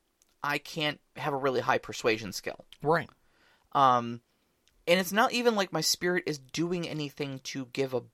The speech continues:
Speaker 1: bonus to my persuasion skill.
Speaker 2: Yep.
Speaker 1: I just roll persuasion.
Speaker 2: Yep.
Speaker 1: Right? So it's not like in D and D where it's like, if you don't have a huge charisma bonus, don't bother talking.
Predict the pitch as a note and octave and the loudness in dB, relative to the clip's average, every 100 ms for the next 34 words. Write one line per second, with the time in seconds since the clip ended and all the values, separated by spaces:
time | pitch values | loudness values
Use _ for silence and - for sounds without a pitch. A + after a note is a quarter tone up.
0 | _ C3 G3+ F#3 - - - D3+ C3 A#2+ | _ 2 2 0 -4 -8 -8 -8 -6 -6
1 | A2+ A#2+ - C#3 C#3 G#2+ - F3+ - D#3 | -6 -8 -4 -4 -4 -10 -4 -4 0 -2
2 | F#3 - F#3 A#3 - A2 C#3+ D#3+ A#2+ - | -2 2 2 2 -4 0 4 4 2 -6
3 | A#2+ - D#3+ C#3+ - - - C#3+ - C4 | -8 0 0 0 -8 -16 -10 -8 -8 -16
4 | - A#2+ A2+ B2+ - - - - F3+ E3+ | -10 -2 -2 -2 -8 -20 -2 2 2 2
5 | G3+ A3+ G3 E3+ D3 D3 B2+ D#3+ D3+ B2+ | 0 0 -2 -6 -6 -6 -4 -4 -2 0
6 | C3 C3+ C3 C#3 C3+ A#2+ C3+ - C#3 B2 | 0 0 -2 -6 -8 0 0 0 -6 -6
7 | C#3 C#3 - - C3+ D3 A#2+ - B2 A#2+ | -6 -6 -6 -4 -2 -2 0 2 2 -2
8 | A#2+ C3 C3 - B2+ C3 B2 A2+ - A#2 | -2 2 2 4 6 6 4 -4 -2 0
9 | B2 - A1+ | 0 -6 -14